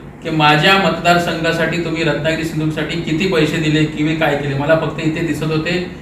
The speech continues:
की उद्धव ठाकरे साहेबांच्या मागे फक्त पळत होते, या मतदारसंघात, त्या मतदारसंघात. मला, म्हणून अशा मला वाटलं, चिपळूणमध्ये जेव्हा आले तेव्हा त्या फ्लड लाईनच्या संदर्भात ते म्हणतायत ब्लू येल्लो लाईन,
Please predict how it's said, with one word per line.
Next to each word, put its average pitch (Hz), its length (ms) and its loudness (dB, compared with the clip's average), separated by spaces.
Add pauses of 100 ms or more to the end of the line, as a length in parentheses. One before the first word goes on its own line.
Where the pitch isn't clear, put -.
(140)
की - 160 -6
उद्धव 160 480 2
ठाकरे 151 280 -2
साहेबांच्या 156 460 0
मागे 147 280 0
फक्त 151 300 -4 (420)
पळत 156 200 2
होते, 156 340 4
या 151 280 4
मतदारसंघात, 151 560 0
त्या 147 180 0
मतदारसंघात. 135 480 -2
मला, 131 200 -4 (240)
म्हणून 147 220 -4
अशा 160 360 2
मला 165 200 2
वाटलं, 147 500 2 (260)
चिपळूणमध्ये 185 520 4
जेव्हा 170 260 4
आले 143 400 2
तेव्हा 165 200 2
त्या 175 220 4 (300)
फ्लड 175 260 4
लाईनच्या 196 360 4
संदर्भात 170 380 0
ते 170 160 -4
म्हणतायत 170 460 0 (420)
ब्लू 226 240 8
येल्लो 202 300 10
लाईन, 160 240 8